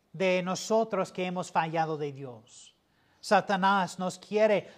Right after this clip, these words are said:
traer nuestros pes-, pesados y tra-, tratar de desanimarnos, pero tenemos que olvidar estas cosas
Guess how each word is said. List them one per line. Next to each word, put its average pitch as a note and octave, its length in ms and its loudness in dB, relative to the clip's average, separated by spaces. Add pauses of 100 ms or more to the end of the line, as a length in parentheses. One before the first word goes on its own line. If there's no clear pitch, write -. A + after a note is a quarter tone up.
(100)
traer A3+ 680 2
nuestros G3+ 560 -4
pes-, - 280 -10
pesados E3+ 920 -8 (520)
y A3 200 0
tra-, G3 480 0
tratar G3 800 2
de F3 500 0
desanimarnos, F#3 1300 -4 (200)
pero G#3+ 460 4 (260)
tenemos G#3+ 520 0
que G3 140 -4
olvidar F#3 680 -2
estas F#3 400 -10
cosas - 580 -10